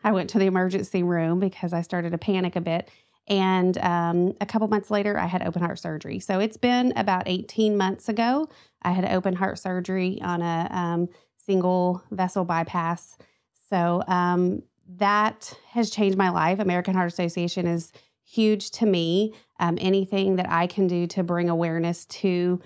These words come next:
anyone, but especially women, I think we just tend to ignore those signs and, um, you know, just kinda go on with raising our kids, working,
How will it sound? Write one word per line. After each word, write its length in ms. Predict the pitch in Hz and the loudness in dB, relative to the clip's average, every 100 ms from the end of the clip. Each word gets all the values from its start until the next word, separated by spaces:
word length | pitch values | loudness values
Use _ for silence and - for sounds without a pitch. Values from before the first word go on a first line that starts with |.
| _ _ _ _ - | _ _ _ _ -2
anyone, 520 | 339 349 196 175 180 | 2 4 2 2 2
but 160 | 185 185 | 2 -2
especially 480 | - 196 - 196 | 0 0 2 2
women, 560 | 180 175 165 165 165 180 | 2 2 2 2 0 0
I 120 | - 175 | 0 0
think 260 | 175 175 | 0 0
we 140 | 180 170 | 0 0
just 240 | 170 - | -2 -4
tend 320 | - 180 175 | -8 -2 -2
to 240 | 170 180 170 | 0 -2 0
ignore 440 | 175 175 175 165 170 | -2 0 0 0 0
those 240 | 170 175 | 0 0
signs 720 | - 170 170 165 170 170 165 - | -2 -2 -2 -2 0 0 -2 -8
and, 680 | 175 165 165 165 170 175 - _ _ _ _ - | -6 -6 -6 -4 -4 -4 -8 _ _ _ _ -6
um, 720 | 180 175 170 170 170 - - _ _ | -2 0 0 0 -2 -4 -12 _ _
you 120 | 202 | -2
know, 220 | 196 165 175 | 0 0 0
just 240 | 190 190 | -2 -2
kinda 200 | 220 208 | 0 2
go 240 | 185 202 | 2 2
on 200 | 196 202 | 2 2
with 120 | 202 185 | 2 2
raising 320 | 180 180 185 | 0 0 0
our 100 | 175 | -2
kids, 380 | - 220 202 185 | 0 0 0 0
working, 760 | 185 185 185 190 180 180 185 | 0 0 -2 0 2 2 2